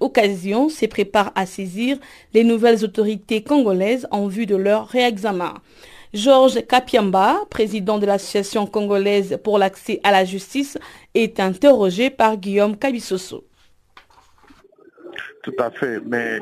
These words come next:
Speaker 2: je, je voudrais quand même, euh, rectifier que ce n'est pas la seule, euh, nomination que l'ancien président a, a faite. Il a aussi nommé, euh, plus de mille directeurs et septante-cinq, euh,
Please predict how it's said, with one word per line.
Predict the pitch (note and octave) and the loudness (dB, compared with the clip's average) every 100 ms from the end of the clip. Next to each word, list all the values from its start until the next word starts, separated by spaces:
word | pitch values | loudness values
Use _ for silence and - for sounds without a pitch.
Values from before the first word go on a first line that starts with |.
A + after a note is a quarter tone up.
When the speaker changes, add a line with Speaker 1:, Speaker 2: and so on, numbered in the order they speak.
| A#2 | -8
Speaker 2:
je, | A#2 A#2+ A2+ | -6 -4 -4
je | B2+ | -6
voudrais | B2 B2 C3+ | -6 -4 -2
quand | C3+ B2+ | -2 -4
même, | C3+ D3 C3+ | -6 -10 -10
euh, | A#2 G#2 G2+ G2+ - - - | -10 -8 -10 -14 -20 -20 -14
rectifier | B2 B2+ - - C#3 C#3+ | -12 -12 -14 -18 -14 -12
que | C3+ | -12
ce | - | -14
n'est | - | -8
pas | - C3+ | -4 -2
la | B2 - | -2 -4
seule, | - C#3+ C3+ | -6 -6 -6
euh, | A2+ G#2 F#2+ - | -6 -6 -6 -10
nomination | A2+ A2+ A2 G#2+ - C#3+ - | -16 -12 -12 -12 -14 -16 -10
que | G2+ F#2+ F#2+ F#2+ | -8 -8 -10 -10
l'ancien | G#2 - B2 A#2+ | -10 -10 -16 -12
président | G#2+ G2 G2+ A2+ | -10 -10 -6 -4
a, | G#2 G#2 F#2 - | -2 -2 -6 -4
a | A2 G#2+ G#2+ - - | -4 -2 -6 -10 -6
faite. | D#3+ E3 - F4+ E4+ _ _ _ - | -6 -6 -14 -20 -20 _ _ _ -14
Il | G2 A2 | -8 -4
a | A2 | -4
aussi | A2 - C3+ | -6 -8 -10
nommé, | B2+ A2+ A2+ A#2+ | -8 -8 -8 -6
euh, | B2 B2 A2+ F#2+ F#2+ F#2 F#2 - | -6 -6 -6 -6 -6 -10 -12 -8
plus | C#3 C3+ | -6 -2
de | B2+ | -2
mille | A#2 B2+ D3 D3+ B2 A2+ G#2 G2+ | -2 -4 0 0 0 -2 -4 -6
directeurs | A2 A2 A2 - C3 B2 B2+ B2+ _ - - - - | -6 -6 -6 -4 -2 0 0 -2 _ -20 -20 -20 -16
et | - A2 | -14 -12
septante-cinq, | A#2 - A2+ G#2+ - - B2 B2 A#2 - | -12 -10 -10 -10 -12 -6 -4 -4 -8 -8
euh, | G2+ G2 F#2+ F#2+ F#2+ | -6 -4 -6 -6 -6